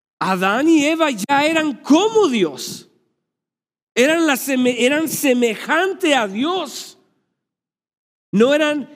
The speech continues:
en esencia, no como Dios, pero en, en lo demás, como un reflejo, como un espejo, eran idénticos a Dios. Pero la serpiente, el pecado dijo, "Hey, ch-, si comes, ustedes van a ser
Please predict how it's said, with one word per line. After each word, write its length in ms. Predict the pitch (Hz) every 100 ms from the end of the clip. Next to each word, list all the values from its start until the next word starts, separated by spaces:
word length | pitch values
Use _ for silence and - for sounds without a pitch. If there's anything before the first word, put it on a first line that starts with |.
| - - _ -
en 200 | 220 233
esencia, 760 | 202 - 302 349 330 330 254
no 200 | 240 240
como 280 | 262 247 240
Dios, 260 | 247 277
pero 300 | - 277 247
en, 140 | 233 202 - -
en 220 | 226 240
lo 140 | 240
demás, 960 | 226 226 226 269 349 339 - - - - _ _ _ _ _ _ _
como 220 | 240 254
un 180 | 302 330
reflejo, 680 | 302 254 - 277 349 320 -
como 220 | 269 285
un 100 | 302
espejo, 580 | 277 - - 330 311 226
eran 240 | 233 269
idénticos 680 | 254 233 294 285 311 208 160
a 60 | 143
Dios. 400 | 117 - - _ _ _ _ _ _ _ _ _ _ _ _ _ _ _
Pero 220 | 156 160
la 100 | 160
serpiente, 640 | 156 151 147 185 202 220 165
el 100 | 139
pecado 360 | 147 175 185
dijo, 240 | 196 180 175
"Hey, 220 | 233 196
ch-, 200 | - -
si 200 | - 143
comes, 580 | - 202 277 247 214 - -
ustedes 520 | 165 151 - 190 196 - 131
van 220 | 160 190
a 140 | 180
ser 560 | 143 - - 143 220 381